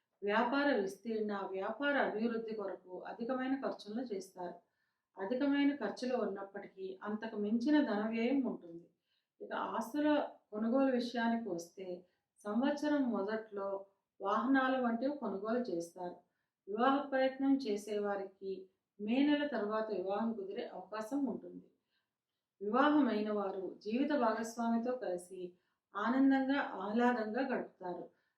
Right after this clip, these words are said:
విహారయాత్రలు చేస్తారు. సంతానం గురించి ఎదురు చూసే వారికి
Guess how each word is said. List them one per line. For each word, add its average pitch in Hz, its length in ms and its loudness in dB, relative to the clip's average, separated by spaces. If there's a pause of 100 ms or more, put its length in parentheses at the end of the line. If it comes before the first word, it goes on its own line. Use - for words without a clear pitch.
(140)
విహారయాత్రలు 254 840 4
చేస్తారు. 185 600 -4 (460)
సంతానం 285 680 6
గురించి 269 340 2
ఎదురు 220 260 0
చూసే 214 440 -4
వారికి 190 640 -8